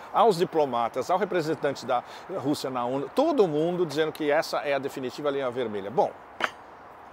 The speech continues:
foi ultrapassada. E agora? Claro, a gente sabe que as respostas russas são como disse o presidente Putin, simétricas e, na maior parte das vezes,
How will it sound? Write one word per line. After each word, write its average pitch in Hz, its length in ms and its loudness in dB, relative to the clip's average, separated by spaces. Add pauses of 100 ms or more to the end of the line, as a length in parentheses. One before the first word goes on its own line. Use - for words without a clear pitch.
(180)
foi 214 140 8
ultrapassada. 160 640 0
E - 20 0
agora? 120 360 -2 (1400)
Claro, 170 360 12
a 123 60 0
gente 156 220 -6
sabe 202 460 4
que 185 380 0
as 143 180 0
respostas 143 720 -4
russas 160 400 -4
são 131 420 0 (680)
como 202 140 6
disse 170 260 8
o 139 60 2
presidente 131 440 0 (120)
Putin, 107 360 -6 (560)
simétricas 226 960 2
e, 220 80 2
na 220 140 0
maior 208 220 2
parte 226 280 2
das 165 240 0
vezes, 185 320 0